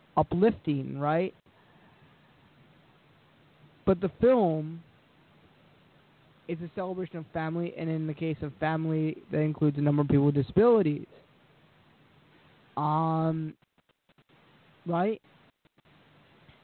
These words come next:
But the reason that it was given a thirteen was, was thematic elements, and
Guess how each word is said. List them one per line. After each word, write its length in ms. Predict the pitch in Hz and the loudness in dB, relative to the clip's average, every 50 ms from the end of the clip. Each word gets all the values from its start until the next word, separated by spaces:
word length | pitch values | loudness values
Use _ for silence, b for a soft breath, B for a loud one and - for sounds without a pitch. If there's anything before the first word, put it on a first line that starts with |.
| - _ - 147 | -20 _ -8 0
But 180 | - 170 170 - - _ _ _ _ _ _ _ _ _ _ _ _ _ _ _ _ _ _ _ _ _ _ _ _ _ _ _ _ _ _ _ _ _ _ _ _ _ _ 160 | 2 2 2 2 -2 _ _ _ _ _ _ _ _ _ _ _ _ _ _ _ _ _ _ _ _ _ _ _ _ _ _ _ _ _ _ _ _ _ _ _ _ _ _ -2
the 80 | 160 | -2
reason 640 | 151 151 156 180 190 208 233 240 220 262 247 240 226 | 0 2 2 2 2 2 0 0 -2 -4 -6 -6 -6
that 140 | 214 190 175 | -6 -4 -6
it 100 | - - | -6 -6
was 120 | 160 160 139 135 - | -6 -8 -8 -10 -4
given 320 | - 160 165 185 202 196 | -2 -2 -2 -2 -2 -4
a 80 | 185 156 - - | -6 -8 -6 -2
thirteen 520 | - 170 175 156 - - 170 170 165 160 151 | 0 0 0 0 0 0 0 2 2 2 4
was, 140 | 151 147 139 135 - - _ _ _ _ _ _ - _ - | 4 2 2 0 -6 -16 _ _ _ _ _ _ -16 _ 2
was 220 | 160 160 156 147 - - | 4 4 4 4 0 -2
thematic 520 | - 160 156 165 170 180 190 196 - - - | -2 0 2 2 4 4 2 2 -2 -6 -2
elements, 480 | - 170 175 170 160 160 156 156 147 - - _ _ _ _ _ _ _ _ _ _ _ _ _ _ _ 151 | 2 2 4 4 4 2 0 -2 -2 -6 -12 _ _ _ _ _ _ _ _ _ _ _ _ _ _ _ 0
and 240 | 160 165 160 156 | 0 0 0 0